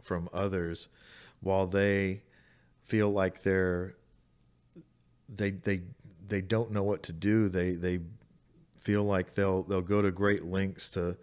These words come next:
to bare their soul or contrive to make themselves seem more interesting or, or talented or something to try and, and, uh,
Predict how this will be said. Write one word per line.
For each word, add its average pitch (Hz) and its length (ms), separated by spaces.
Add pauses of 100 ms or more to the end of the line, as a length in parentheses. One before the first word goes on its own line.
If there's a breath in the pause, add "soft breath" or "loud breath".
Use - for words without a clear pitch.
(1120 loud breath)
to 110 140
bare 107 380
their 110 180
soul 104 460
or 95 120
contrive 101 960
to 98 200
make 95 340
themselves 98 760
seem 104 300
more 95 340
interesting 95 840
or, 85 360
or 82 280
talented 92 880 (240)
or 85 240
something 90 840
to 90 100
try 101 400
and, 92 260 (760 loud breath)
and, 87 440
uh, 80 300